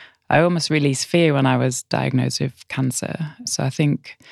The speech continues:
my journey began from a place of total freedom in lots of ways. So I tell people, you know, embrace different practices. What's right for one isn't right for someone else,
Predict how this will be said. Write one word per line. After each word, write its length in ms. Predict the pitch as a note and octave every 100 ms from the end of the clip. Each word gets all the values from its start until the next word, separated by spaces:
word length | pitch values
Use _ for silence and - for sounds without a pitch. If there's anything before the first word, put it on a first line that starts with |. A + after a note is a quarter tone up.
| - - - _ _
my 100 | C3
journey 340 | C3 D3 C#3+ C#3
began 480 | C3+ B2+ D3 C3+
from 200 | C3+ C#3+ C3+
a 60 |
place 680 | - C#3+ C3 B2+ - - -
of 120 | A2+ -
total 260 | - -
freedom 520 | - - D#3+ C#3+ C#3
in 100 | C3+ C3
lots 220 | - -
of 100 | D3
ways. 720 | D3 C#2+ D2 D3+ - - - -
So 180 | -
I 80 | C#3+
tell 260 | C#3 D#3 C#3+
people, 360 | D3+ C3+ C3+
you 100 | D3
know, 140 | D3 C3
embrace 480 | C3 C3 D3+ D3 -
different 320 | C#3+ - -
practices. 580 | - - - C#3+ C#3+ C#3
What's 300 | C#3 - D#3
right 220 | D3+ -
for 160 | D#3
one 240 | D3 D3+ D3+
isn't 240 | C#3+ D3
right 220 | C#3 C#3+ -
for 140 | D3+
someone 340 | - D3 C#3 C#3+
else, 500 | C#3 C#3+ - -